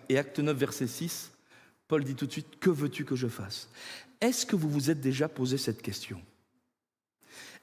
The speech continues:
Est-ce que vous vous la posez actuellement ? « Seigneur, qu'est-ce que tu veux que je fasse ? J'ai compris que tu m'as sauvé. Je sais qui tu es. Tu es le chemin,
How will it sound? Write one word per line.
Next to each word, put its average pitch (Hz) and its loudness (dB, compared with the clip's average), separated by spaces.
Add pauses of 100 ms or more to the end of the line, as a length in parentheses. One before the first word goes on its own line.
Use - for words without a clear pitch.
Est-ce 233 6
que 202 6
vous 165 6
vous 151 4
la 156 8
posez 156 4
actuellement ? « 131 0 (1200)
Seigneur, 156 2
qu'est-ce - 0
que - 0
tu 135 -4
veux 135 0
que 127 -6
je 120 0
fasse ? - -8 (300)
J'ai 143 4
compris 165 0
que - -8
tu - -4
m'as 127 2
sauvé. 131 0 (520)
Je 131 2
sais 226 4
qui 208 -4
tu 143 2
es. 160 2
Tu - 0
es 110 2 (320)
le 123 4
chemin, 131 2